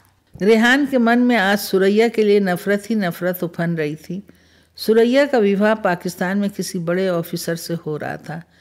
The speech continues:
इसलिए वो चुप रही थी कि शादी के बाद सरहद के पार निकल जाएगी। सरहद के इस पार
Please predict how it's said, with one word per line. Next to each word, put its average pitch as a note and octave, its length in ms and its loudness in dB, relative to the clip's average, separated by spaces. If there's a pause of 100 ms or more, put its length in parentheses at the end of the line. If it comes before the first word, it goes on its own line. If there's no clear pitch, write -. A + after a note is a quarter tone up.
(420)
इसलिए A#3 300 2
वो G#3 140 4
चुप F3 320 -6
रही D#3 240 -6
थी D#3+ 320 -12 (120)
कि F3+ 60 -6
शादी F3+ 380 0
के F3 100 -2
बाद E3+ 300 -4 (280)
सरहद A#3 460 2 (100)
के A3+ 120 6
पार F#3 360 0
निकल E3 360 -2
जाएगी। C#3 500 -4 (360)
सरहद G#3 440 0
के F3+ 240 0
इस F3 140 -2
पार E3+ 340 -4